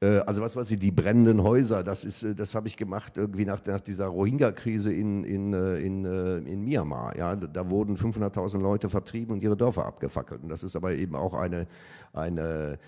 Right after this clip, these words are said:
ähm, ein, eine Vorgehensweise, die jetzt auch nicht nur in Myanmar passiert, die überall passiert. Also es ist immer so, man vertreibt Menschen und man sieht dann zu, dass da nichts mehr übrig bleibt, damit sie nicht zurückkommen. Äh, also bestimmte Sachen sind,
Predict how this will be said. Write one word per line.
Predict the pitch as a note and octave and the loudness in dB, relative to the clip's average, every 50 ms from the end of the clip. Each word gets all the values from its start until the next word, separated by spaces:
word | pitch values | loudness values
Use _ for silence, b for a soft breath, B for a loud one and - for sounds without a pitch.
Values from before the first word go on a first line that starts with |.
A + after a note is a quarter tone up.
| b b b b b b - | b b b b b b -8
ähm, | - D2+ D2+ D2+ D2 D2 D2+ C2+ D2 C#2 A1 - | -4 -4 -2 -2 -4 -4 -6 -8 -10 -12 -12 -12
ein, | - - D#2+ D#2 D#2 C#2 G1+ G#1 | -10 -8 -8 -6 -8 -8 -8 -8
eine | G#1+ E2+ E2 | -8 -6 -4
Vorgehensweise, | - - D#3+ D#3+ D3 C#3+ C3 G#2 - F#2 G2 F#2 F#2+ G2+ G2+ G#2 | 4 6 6 8 8 6 4 4 2 4 4 6 6 4 2 0
die | F#2+ G2 G2+ | -2 -2 -2
jetzt | G#2 G#2+ - G#2+ | -2 -2 -2 -2
auch | F2+ - | -6 -2
nicht | G#2+ G2+ F#2 | -2 -2 0
nur | G2 G2 F2+ | 0 2 2
in | F#2 | 2
Myanmar | F#2 G2+ A2+ A#2 G#2+ G#2 G2+ G2 | 2 2 2 2 0 0 0 0
passiert, | - G2+ - - G2+ G2 G2+ | -2 -4 -4 -4 -6 -6 -4
die | G2 | -4
überall | F2 G2+ D#2+ C2 C#2+ C#2 | -2 -2 -2 -4 -4 -8
passiert. | - B1+ A1+ - - C#2+ C#2+ D2 | -10 -10 -10 -10 -10 -10 -10 -8
Also | E2+ F2+ F#2 | -6 -6 -4
es | G2 G2+ | -2 0
ist | G2+ | 0
immer | G#2 G#2+ G#2 G#2 | 2 4 4 4
so, | A#2+ B2 | 4 4
man | A#2 G#2+ - | 2 2 2
vertreibt | - G#2+ - - - A2+ G2+ - | 2 0 2 2 0 0 0 0
Menschen | A#2 B2+ C3+ - - C3+ | -4 -4 -4 -2 0 0
und | - - G#2+ | 2 2 2
man | G#2 G2+ G#2 | 0 0 0
sieht | G2 G#2 G#2 G#2+ | -2 -2 -2 -2
dann | G2+ F#2+ | -4 -4
zu, | - A2 A2+ | -4 -8 -4
dass | G#2+ G2+ F2 - - | -4 -4 -6 -6 -4
da | - G#2 | -2 -2
nichts | G#2+ G#2+ G#2+ - - - | 0 0 -2 -4 -4 -2
mehr | G#2 | -2
übrig | G2+ A2 A#2 A#2 G#2+ | 2 4 4 4 4
bleibt, | - G#2 G2 - | 4 -2 -2 0
damit | F2 F#2+ G2+ G2 | -2 -2 -2 -2
sie | - - G#2+ | 0 0 0
nicht | G#2 G#2 - | 0 0 -2
zurückkommen. | - B2 A2+ G2+ - - - A1 - - B B B B B B B B B B B B B | -2 0 0 0 -2 -4 -8 -8 -10 -12 B B B B B B B B B B B B B
Äh, | G#2 G#2 G#2 G#2+ G#2 G2+ E2+ - - - - | 6 8 8 8 6 4 2 -2 -6 -12 -4
also | - A#2+ A#2 | -2 0 4
bestimmte | B2 C#3+ C3+ F#3+ F3+ F3 | 4 4 6 6 4 6
Sachen | D3+ D3 C#3 C3 C3+ | 6 6 4 4 4
sind, | B2+ C3 C3+ B2+ G#2+ | 2 2 2 2 0